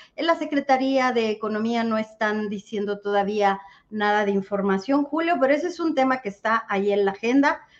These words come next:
que, eh, si se confirma el panel, pues entrará todo un calendario de informes, de reportes, y bueno, pues, eh, será de pronóstico reservado. Y el otro, Julio, como seguramente ya lo has comentado,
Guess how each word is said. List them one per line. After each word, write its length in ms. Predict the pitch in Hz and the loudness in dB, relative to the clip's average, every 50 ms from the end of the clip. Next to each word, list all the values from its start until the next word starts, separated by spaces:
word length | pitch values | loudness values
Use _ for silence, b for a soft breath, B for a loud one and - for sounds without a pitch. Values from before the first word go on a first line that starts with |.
| B B _ _ _ _ | B B _ _ _ _
que, 220 | - 220 208 208 | -2 0 2 2
eh, 220 | 202 - 208 202 - - | 0 -2 -4 -8 -10 -16
si 220 | _ - 214 196 | _ -12 -12 -10
se 180 | - - 208 202 | -6 -6 -6 -4
confirma 520 | - 214 214 208 247 247 247 247 254 247 | -4 -4 -4 -2 -2 0 2 2 2 2
el 140 | 247 247 - | 0 0 2
panel, 380 | 233 226 220 226 247 269 269 | 2 2 2 2 0 -2 -2
pues 280 | - 226 214 202 202 - | -2 -2 -2 -2 -2 -4
entrará 640 | 202 202 202 196 196 196 196 214 226 240 262 254 B B B B B _ _ | -4 -4 -2 0 0 2 2 4 4 2 2 0 B B B B B _ _
todo 520 | - 220 214 233 240 240 254 240 240 240 240 | -2 2 2 4 4 4 4 4 6 6 4
un 580 | 240 240 240 240 247 240 254 254 254 254 - _ _ _ _ _ | 4 2 0 0 0 0 0 -2 -2 -4 -10 _ _ _ _ _
calendario 1160 | - 226 220 214 208 208 214 214 233 247 262 277 285 302 302 294 285 285 277 277 277 226 196 185 | 0 0 0 0 0 -2 0 0 2 2 2 2 0 -2 -2 0 0 2 2 0 0 -2 -6 -6
de 460 | 208 202 196 196 196 196 190 185 - - | -4 -2 -2 0 0 0 -2 -4 -6 -8
informes, 800 | 208 196 190 - 220 233 247 262 277 277 269 262 269 262 214 | -8 -8 -6 -2 0 2 2 2 2 2 2 2 0 -2 -2
de 100 | 208 202 | -4 -6
reportes, 800 | 190 196 202 196 196 - 214 226 247 269 262 - 269 269 294 285 285 b b b b b b b _ | -4 -4 -6 -6 -6 -6 -4 -4 -4 -4 -4 -2 -2 -2 -2 -4 -6 b b b b b b b _
y 120 | 226 220 | -6 -4
bueno, 400 | 196 220 240 262 294 311 302 302 | -2 0 0 2 0 0 -2 -2
pues, 480 | - 247 247 262 277 277 - - _ _ - | -2 0 0 0 0 -2 -6 -14 _ _ -10
eh, 300 | 214 208 202 196 196 196 | -6 -6 -4 -4 -4 -6
será 340 | - - 202 202 220 247 254 | -4 -4 -2 0 0 2 2
de 100 | 269 262 | 0 -2
pronóstico 600 | - 196 208 214 220 214 - - - - 214 214 | -2 -4 -4 -4 -4 -6 -8 -12 -14 -12 -10 -6
reservado. 640 | 196 185 185 - 185 175 180 185 180 165 185 - _ | -6 -6 -6 -8 -10 -10 -8 -8 -8 -10 -12 -12 _
Y 100 | 262 285 | -2 -2
el 120 | 330 349 381 | 0 2 0
otro, 340 | 403 403 392 320 349 359 349 B B B B B _ | 0 0 -2 -4 -4 -4 -6 B B B B B _
Julio, 340 | _ - 311 302 302 302 302 | _ -6 -2 0 0 0 0
como 600 | 277 262 254 240 240 226 220 220 220 214 208 214 - | -2 -2 -2 0 0 0 0 -2 -2 -4 -6 -10 -10
seguramente 640 | - 226 208 247 247 262 262 254 247 - 240 233 | -8 -6 -4 -2 -2 0 0 -2 -2 -4 -4 -4
ya 120 | 214 220 208 | -4 -4 -4
lo 100 | 214 220 | -4 -6
has 100 | 214 - | -6 -8
comentado, 640 | - 240 233 226 226 240 240 226 226 226 233 226 | -6 -6 -4 -4 -2 0 0 0 0 0 -4 -6